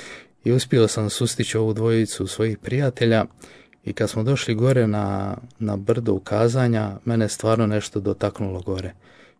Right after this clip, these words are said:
Ja sam do tada bio čovjek koji se zadnji put ispovjedio za,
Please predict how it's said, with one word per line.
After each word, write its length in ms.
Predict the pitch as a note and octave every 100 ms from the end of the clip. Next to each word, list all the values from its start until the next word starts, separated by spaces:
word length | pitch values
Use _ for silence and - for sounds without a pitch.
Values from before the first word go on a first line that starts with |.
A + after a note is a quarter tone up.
| -
Ja 80 | A#2+
sam 180 | - A2
do 120 | G#2+
tada 320 | A2 A#2+ C3
bio 220 | A#2+ B2+
čovjek 420 | A2 A#2 B2 A2+ -
koji 460 | - G#2 G2+ G2+ - _ -
se 220 | - G2+
zadnji 280 | A2+ A2+ G2
put 240 | A#2 A2+
ispovjedio 800 | G#2 - A#2 A#2 G#2+ G#2 G2 F#2+
za, 460 | G2 G2+ G2 G2